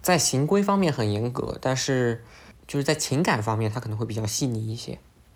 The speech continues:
呃，行为举止可能过度亲密了，被她亲眼看到了，然后她就来分别找我们两个人。然后当时我就跟她讲，我说，啊，我可能是这样的人。那她当时也没有说什么，她就说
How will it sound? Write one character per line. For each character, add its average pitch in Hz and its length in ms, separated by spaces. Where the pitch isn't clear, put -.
呃， 104 260
行 135 180
为 147 120
举 135 240
止 - 320
可 - 100
能 110 160
过 139 160
度 135 100
亲 139 220
密 139 160
了， - 220
被 143 80
她 147 160
亲 180 160
眼 123 100
看 - 160
到 107 140
了， - 160
然 113 160
后 123 340
她 131 120
就 123 140
来 110 160
分 143 180
别 120 120
找 107 140
我 104 40
们 110 140
两 110 120
个 120 80
人。 - 160
然 110 160
后 117 80
当 143 180
时 - 160
我 113 140
就 113 120
跟 113 140
她 117 140
讲， - 320
我 127 120
说， 113 360
啊， - 280
我 120 100
可 123 100
能 110 120
是 - 100
这 120 80
样 113 80
的 117 80
人。 - 180
那 - 80
她 139 160
当 165 220
时 135 160
也 117 120
没 110 120
有 110 160
说 110 180
什 110 100
么， 123 80
她 131 120
就 127 120
说 127 460